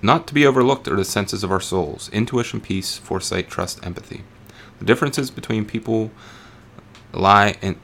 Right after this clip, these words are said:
in their use of this, these senses. Most people don't know h-, anything about their inner senses, while a few people rely on them just as they relay their physical senses. In fact,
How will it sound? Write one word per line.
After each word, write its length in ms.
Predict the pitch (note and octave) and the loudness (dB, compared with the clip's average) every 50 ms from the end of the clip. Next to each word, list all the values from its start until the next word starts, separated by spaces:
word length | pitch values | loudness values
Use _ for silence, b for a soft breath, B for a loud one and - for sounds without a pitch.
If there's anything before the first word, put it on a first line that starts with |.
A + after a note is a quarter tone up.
| - - - | -18 -8 -4
in 120 | G2+ F#2+ | 0 0
their 160 | F#2+ F2+ F2+ | 2 2 2
use 300 | F2 F2 G2 A#2 B2 - | 2 2 0 -2 -2 -4
of 240 | - - G2+ G2 F#2 | -6 -6 -6 -6 -6
this, 180 | - F2 - - | -6 -8 -8 -8
these 300 | - F#2+ F#2+ G2 G2 - | -6 -4 -4 -4 -4 -4
senses. 480 | - A2+ G#2+ G2+ - - - - - - - - | -4 -4 -4 -4 -6 -8 -10 -10 -10 -10 -12 -6
Most 280 | - F#2 A2 A2+ - - | -2 -2 -2 -2 -2 -6
people 200 | B2 A2+ - G2+ | -6 -4 -2 -2
don't 180 | A2 A2 G#2 | 0 -2 0
know 140 | - G2+ G#2+ G#2+ | -2 -4 -6 -6
h-, 60 | - - - - - | -10 -14 -14 -4 -2
anything 340 | C3 D3 C3 - - F#2+ | 0 0 0 -2 -4 -4
about 240 | F2+ F2 F2 E2+ - | -2 -2 -2 -2 -2
their 140 | - - - | -6 -8 -4
inner 200 | - G2 A#2 B2 | -2 0 0 0
senses, 480 | - - - D#2 - - F2+ F2+ - - | -2 -4 -8 -10 -8 -8 -8 -8 -8 -4
while 340 | - F#2 F2+ F#2 F#2 F#2+ - - | 0 0 2 2 0 -2 -6 -12
a 40 | - | -20
few 220 | - - G#2+ B2 B2+ | -4 2 2 2 2
people 280 | - A#2 - - G2+ | 2 -4 -2 -2 -2
rely 320 | F#2+ F#2 E2+ E2+ F2+ F2+ F2+ | -2 0 0 0 0 0 0
on 140 | F2+ F2 | 0 0
them 240 | F2+ F2+ F2+ F2 - - - | -2 -2 -2 -4 -6 -8 -10
just 320 | G#2+ - A2 - - - - | -6 -4 -4 -4 -4 -4 -4
as 220 | F#2+ F#2+ F2+ - | -4 -2 -2 -2
they 160 | F2 F2+ F#2 | -2 -2 -2
relay 360 | F2+ F2+ F2+ F2 F2 F2+ F#2+ | 0 -2 -2 0 0 0 2
their 120 | F#2 F#2 F2+ | 0 0 -2
physical 380 | - - G#2+ G2+ - - - | -2 -4 -4 -4 -4 -8 -10
senses. 480 | - - - - - - - - - - B B B B B B B B B - | -10 -10 -10 -10 -10 -14 -14 -16 -18 -20 B B B B B B B B B -10
In 100 | F#2 F#2+ | -10 0
fact, 340 | - A2+ G#2+ G#2 - - | 4 4 4 4 0 -6